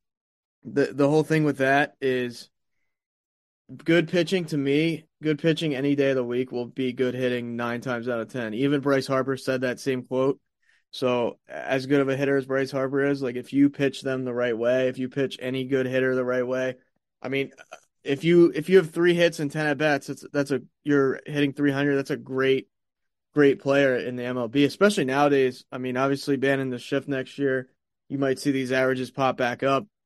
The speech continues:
but, um, yeah, it, it's, I'll, I would load, like, if I was a general manager of any team and I'm coming in there to, like, construct an entire new, like, roster, a whole new culture, that type of thing,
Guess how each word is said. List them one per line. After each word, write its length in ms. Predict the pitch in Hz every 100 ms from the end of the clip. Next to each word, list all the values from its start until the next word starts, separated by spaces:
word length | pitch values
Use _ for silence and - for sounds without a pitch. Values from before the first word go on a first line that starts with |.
| _ _ _ -
but, 320 | 117 113 - _ _ _ -
um, 440 | 57 - 87 - - -
yeah, 280 | 135 127 117
it, 240 | 123 127
it's, 480 | 131 131 - - - _ _ _ _ -
I'll, 240 | 135 147 123
I 180 | 135 151
would 240 | 160 139
load, 420 | 143 151 170 165
like, 140 | 120 147
if 100 | 147
I 140 | 160
was 160 | 160 151
a 80 |
general 260 | 139 151 151
manager 520 | 143 147 151 151 156
of 100 | 127
any 260 | - 143 143
team 520 | 143 139 147 151 156 _ _ _ _
and 300 | - - 131
I'm 100 | 131
coming 240 | 131 143 135
in 160 | 135
there 220 | 139 135
to, 280 | 135 135 117 - -
like, 200 | 117 104
construct 540 | 127 - 139 131 - - - _ _
an 140 | 120
entire 380 | 123 117 127 127
new, 380 | 127 123 123 120
like, 200 | 92 120 _ _
roster, 500 | 127 127 127 - 131
a 80 | 120
whole 140 | 127
new 160 | 131 123
culture, 420 | - 123 127 139
that 180 | 123 123
type 180 | 135 123
of 120 | 123
thing, 280 | 147 147